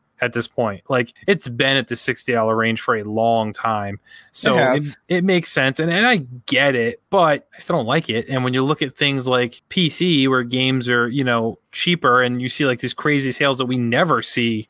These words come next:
Speaker 1: at a console level, or very rarely see at a console level, th-, this seems like a weird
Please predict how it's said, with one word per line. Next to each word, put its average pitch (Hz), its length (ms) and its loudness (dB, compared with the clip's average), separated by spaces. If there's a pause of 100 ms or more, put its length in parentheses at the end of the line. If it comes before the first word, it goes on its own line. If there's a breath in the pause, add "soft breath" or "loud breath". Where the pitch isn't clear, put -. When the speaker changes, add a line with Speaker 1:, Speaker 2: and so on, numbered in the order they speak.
(140)
Speaker 1:
at 139 120 0
a 113 60 -2
console 123 460 0
level, 120 240 0
or 117 280 0
very 131 300 2
rarely 123 460 2
see 127 160 -2
at 110 60 0
a 113 40 -4
console 131 460 -2
level, 107 400 -4
th-, 143 260 -2
this 156 160 0
seems 143 240 0
like 131 160 0
a 127 60 2
weird 127 480 2